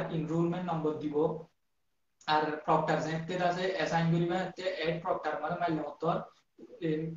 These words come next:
যে তুমি request দিবা হেতে উবারে একটা মেল যাইব তোমার proctor যারে দিও তার হেডে। তো এবার তো approve করা হইব, আই ওই বার, এ, মানে আই এবার approve করে then, approve করে দিন মত বাদে ইতারা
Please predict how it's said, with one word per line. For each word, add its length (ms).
যে 140
তুমি 140
request 460
দিবা 160
হেতে 320
উবারে 360
একটা 180
মেল 280
যাইব 480
তোমার 260
proctor 360
যারে 240
দিও 200
তার 200
হেডে। 180
তো 80
এবার 240
তো 60
approve 420
করা 220
হইব, 400
আই 320
ওই 240
বার, 140
এ, 280
মানে 280
আই 280
এবার 140
approve 400
করে 140
then, 280
approve 400
করে 140
দিন 180
মত 240
বাদে 680
ইতারা 320